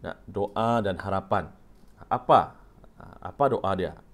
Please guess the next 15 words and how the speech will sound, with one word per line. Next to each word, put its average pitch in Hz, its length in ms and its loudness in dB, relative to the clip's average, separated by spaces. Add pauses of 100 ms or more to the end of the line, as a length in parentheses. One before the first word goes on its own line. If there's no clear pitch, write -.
(120)
Doa - 240 -8
dia 90 160 -4
agar 92 320 -6
ibu 92 240 -6
dia 95 160 -2
sentiasa 95 720 -4 (440)
sihat. - 480 -10
Ha, - 160 -18
kita 156 240 0
banyak 196 320 4
doa 185 160 6
untuk 170 240 2
ibu, 156 320 0
ibu 139 240 0
kita. 107 320 -6